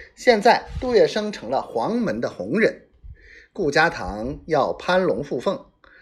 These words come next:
自然要改口自谦了。我杜某由黄老板提拔，在宫星记当事，请各位圆场，法租界三人赌台的赌客们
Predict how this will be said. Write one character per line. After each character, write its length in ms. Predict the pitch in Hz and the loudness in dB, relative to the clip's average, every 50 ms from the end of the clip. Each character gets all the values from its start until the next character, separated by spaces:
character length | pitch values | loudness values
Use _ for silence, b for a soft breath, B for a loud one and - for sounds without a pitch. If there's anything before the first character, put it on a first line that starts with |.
| b b b | b b b
自 240 | b - 247 208 165 | b 0 2 2 4
然 440 | 123 104 98 101 113 123 139 139 - - - - | 4 2 0 -2 -4 -4 -6 -8 -10 -12 -8 -4
要 180 | 147 131 104 | -2 -2 -2
改 320 | 95 - 101 98 117 156 - | -2 -2 0 2 2 2 0
口 240 | - - - - - | 0 -4 -6 -6 -6
自 160 | - - 82 | -10 -12 -10
谦 240 | - - 127 143 180 | -8 -6 -4 -2 -2
了。 300 | - - - - _ _ _ _ _ _ _ - - _ _ _ _ _ _ _ _ _ _ _ _ _ _ _ b b b b b b b b b b b | -2 -4 -6 -10 _ _ _ _ _ _ _ -20 -20 _ _ _ _ _ _ _ _ _ _ _ _ _ _ _ b b b b b b b b b b b
我 580 | - 131 143 156 165 175 175 - - - - - | 0 4 6 8 8 8 8 6 2 -6 -12 -6
杜 200 | - 277 269 226 | -2 0 2 2
某 420 | 175 143 110 87 87 - - - _ - - - - | 2 2 0 -2 -4 -8 -10 -16 _ -20 -20 -16 -6
由 280 | 123 131 143 170 220 226 - | 0 4 6 8 6 6 4
黄 300 | - - - 127 185 240 | -2 -2 0 0 2 4
老 120 | 247 220 | 6 6
板 200 | 185 - 113 95 | 6 4 2 -4
提 200 | - - - 165 | -6 -8 -6 -6
拔， 320 | 165 - - - - - _ _ _ _ - B B B B B | -4 -6 -6 -8 -12 -20 _ _ _ _ -20 B B B B B
在 200 | B 220 185 151 | B 2 2 4
宫 200 | 139 - 233 247 | 4 4 2 2
星 220 | 247 - 254 240 233 | 2 2 0 0 0
记 160 | - 190 117 | -2 -4 -4
当 240 | - 143 165 180 196 | -2 -2 -2 -2 -2
事， 320 | - - 220 - - _ _ _ _ _ - - - - _ _ _ b b b b b b b b b b | -4 -4 -6 -8 -10 _ _ _ _ _ -20 -20 -20 -20 _ _ _ b b b b b b b b b b
请 600 | b - - 170 160 160 160 165 165 170 196 - - _ - - | b -6 -2 0 2 2 4 2 2 0 -2 -6 -12 _ -10 0
各 220 | - 240 214 202 | 6 6 8 8
位 140 | 196 170 135 | 8 6 4
圆 300 | 110 98 90 110 170 208 | 2 -2 -4 -2 -4 -4
场， 280 | - - - - - _ - - _ _ _ - - _ - b b b b b b | -4 -6 -12 -14 -18 _ -20 -20 _ _ _ -20 -20 _ -20 b b b b b b
法 400 | - - 151 160 165 165 175 180 | -4 0 2 2 4 4 4 4
租 220 | - 277 277 285 | 4 2 0 0
界 320 | - 294 - - - - - - | 2 2 2 2 0 -2 -14 -20
三 320 | - - 226 226 233 233 | -4 0 2 4 4 4
人 240 | 220 175 139 165 165 | 4 2 2 0 0
赌 160 | - 123 135 | -4 -4 -6
台 200 | 190 - - - | -6 -6 -4 -2
的 120 | 147 185 180 | 0 -2 -2
赌 200 | - 104 85 82 | -2 -4 -10 -10
客 240 | - - 214 220 175 | -8 -4 -2 -2 -2
们 240 | 117 92 - - | -2 -4 -8 -14